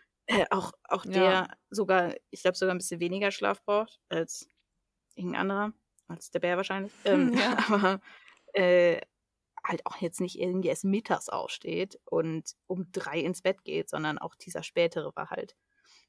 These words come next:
Speaker 1: so eine relativ normalen Zeit. Aber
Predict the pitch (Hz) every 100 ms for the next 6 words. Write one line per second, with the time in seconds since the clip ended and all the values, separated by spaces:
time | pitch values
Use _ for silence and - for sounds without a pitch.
0 | - - 165 160 151 156 156 160 160 -
1 | _ _ _ _ _ _ _ _ 202 185
2 | 170 - 147 - 170 147